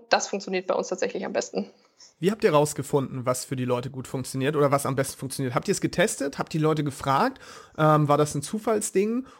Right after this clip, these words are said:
Speaker 2: Oder wie, wie funktioniert das? Weil das muss ja irgendwie einen Grund haben, dass ihr euch entschieden habt, dass ihr sagt, „Okay, wir bieten jetzt die Vorlagen an.“
Speaker 1: Ähm,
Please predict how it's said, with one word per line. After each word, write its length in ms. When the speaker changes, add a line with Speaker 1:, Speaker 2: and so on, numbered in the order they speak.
Speaker 2:
Oder 500
wie, 200
wie 80
funktioniert 480
das? 160
Weil 220
das 160
muss 180
ja 180
irgendwie 300
einen 80
Grund 240
haben, 140
dass 120
ihr 80
euch 120
entschieden 300
habt, 120
dass 120
ihr 60
sagt, 120
„Okay, 160
wir 120
bieten 160
jetzt 180
die 60
Vorlagen 480
an.“ 200
Speaker 1:
Ähm, 480